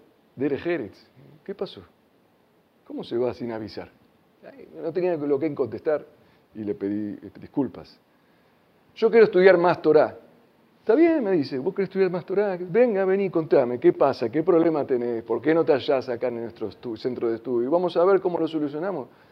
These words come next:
¿Qué es eso? Irse sin avisar. Esa lección que me dio, dice, me dijo, "Derech Eretz Kadmah la Torah". ¿Qué Torah vas a estudiar ahí si no tenés buena educación y venís primero a avisar que te vas de una institución? Esta era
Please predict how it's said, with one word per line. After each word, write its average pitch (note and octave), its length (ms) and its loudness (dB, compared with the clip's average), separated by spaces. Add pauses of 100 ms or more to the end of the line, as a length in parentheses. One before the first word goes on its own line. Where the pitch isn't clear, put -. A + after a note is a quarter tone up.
(140)
¿Qué A3+ 100 -8
es A#3 60 -4
eso? G#3+ 240 -6
Irse E3+ 360 -4
sin C3+ 180 -6
avisar. A2+ 380 -8 (1000)
Esa F#3 240 -6
lección C3 400 -2
que G#2+ 140 -6
me A#2+ 120 -4
dio, C#3 340 2 (800)
dice, - 200 -14
me C3+ 120 -6
dijo, C#3 300 0
"Derech D3 400 0
Eretz E3+ 300 -2
Kadmah C3 280 -10
la B2+ 140 -6
Torah". C#3 420 -8
¿Qué G#3+ 120 -6
Torah G3+ 220 -2
vas F#3 140 -2
a D#3+ 40 -8
estudiar D#3 280 -2
ahí F3+ 120 0
si D3 100 -8
no D3+ 120 -4
tenés D3 180 -4
buena D3+ 200 -2
educación C3+ 440 -4
y C#3 60 -4
venís C3 280 0
primero D3+ 360 2
a C3+ 40 6
avisar G#3 380 6
que G3+ 100 6
te F3+ 120 6
vas A3+ 180 10
de G3 60 8
una G3 160 8
institución? B2 560 -4 (1800)
Esta E3+ 260 2
era D3 360 2